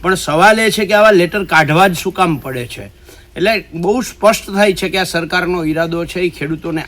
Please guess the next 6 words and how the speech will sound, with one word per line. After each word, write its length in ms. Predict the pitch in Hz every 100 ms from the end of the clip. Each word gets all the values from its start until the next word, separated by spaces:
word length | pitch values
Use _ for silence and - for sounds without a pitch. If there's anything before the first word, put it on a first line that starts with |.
| -
આપવાનો 560 | 131 - - 156 156 151
નથી. 420 | 156 156 151 110 - - - -
પહેલાં 280 | 170 202 208
જે 120 | 208
ખેડૂતોને 560 | - 185 196 196 190 175
હેક્ટરે 680 | 131 156 - 214 170 139